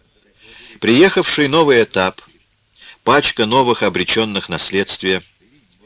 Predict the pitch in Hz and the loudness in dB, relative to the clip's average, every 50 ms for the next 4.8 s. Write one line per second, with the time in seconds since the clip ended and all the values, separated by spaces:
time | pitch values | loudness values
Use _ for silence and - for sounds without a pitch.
0 | _ _ - 156 82 - - 123 127 120 117 113 - - 131 131 120 110 87 73 | _ _ -10 -8 -6 -4 0 -2 0 0 0 -2 0 0 0 2 2 0 -2 -2
1 | 82 98 110 117 110 - 85 78 87 90 80 80 78 - - - _ _ _ _ | 0 0 0 0 0 -4 -8 -6 -6 -6 -4 -6 -8 -8 -10 -20 _ _ _ _
2 | _ _ _ _ _ _ _ - - 113 131 120 - 92 104 98 95 - - 104 | _ _ _ _ _ _ _ -6 -2 0 0 0 0 2 2 2 2 2 2 0
3 | 92 90 113 143 156 - - 147 135 123 117 123 120 123 117 - - 113 107 107 | 2 4 4 2 0 0 -2 -4 -4 -4 -2 -4 -2 -2 -4 -6 -4 -4 -2 -2
4 | - - - 87 90 - - - - 92 82 90 107 127 135 131 | -2 -4 -2 -2 -2 -2 -4 -6 -4 -2 0 2 2 2 2 0